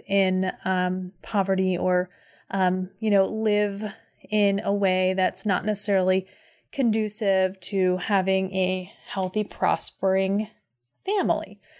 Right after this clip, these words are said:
So those are my goals, my big, huge goals. And, um,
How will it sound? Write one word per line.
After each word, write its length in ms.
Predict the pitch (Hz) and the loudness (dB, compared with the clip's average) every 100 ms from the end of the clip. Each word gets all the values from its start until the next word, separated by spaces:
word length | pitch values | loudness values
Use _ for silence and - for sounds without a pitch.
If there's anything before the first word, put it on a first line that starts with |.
| - - - | -20 -20 -8
So 300 | - 226 220 | 0 0 0
those 360 | 226 240 269 | 0 0 0
are 120 | 320 | -2
my 200 | 311 247 | -2 0
goals, 540 | 208 185 165 170 208 220 | 2 2 2 2 0 0
my 160 | 190 | 0
big, 320 | 185 - 247 214 | 0 0 0 0
huge 460 | - 220 220 - | -2 0 0 0
goals. 560 | 196 175 170 220 269 - - - | 0 2 2 2 0 -6 -8 -2
And, 460 | 202 196 196 196 | 2 2 2 0
um, 540 | - 185 190 185 190 | 0 0 2 2 -2